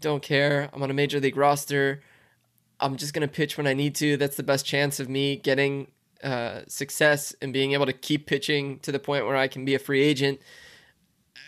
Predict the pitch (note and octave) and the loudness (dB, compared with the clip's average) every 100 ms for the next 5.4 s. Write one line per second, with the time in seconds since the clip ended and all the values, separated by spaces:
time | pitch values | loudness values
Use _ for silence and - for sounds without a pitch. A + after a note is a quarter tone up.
0 | E3+ F#3 D3 - F#3 F#3+ F#3+ A3+ G3+ - | -8 -8 -8 -2 2 4 4 0 -4 0
1 | E3+ - F3 F3 F#3+ - E3+ F3+ F#3 E3+ | 0 0 -4 -2 -2 -2 0 2 4 2
2 | E3 D3+ - E3+ D3+ D#3+ D3 C3 B2+ - | 2 -2 -6 -2 2 6 6 4 0 -4
3 | _ C#3+ C#3 - D3 C3 C#3+ C#3 - D3 | _ -6 -2 2 2 2 2 0 -2 -10
4 | - C#3+ C3 C3 B2 D#3 D3 C3 B2+ C3+ | -2 0 0 -2 -6 -4 -2 0 0 -2
5 | B2+ A#2+ A#2 | -4 -4 -6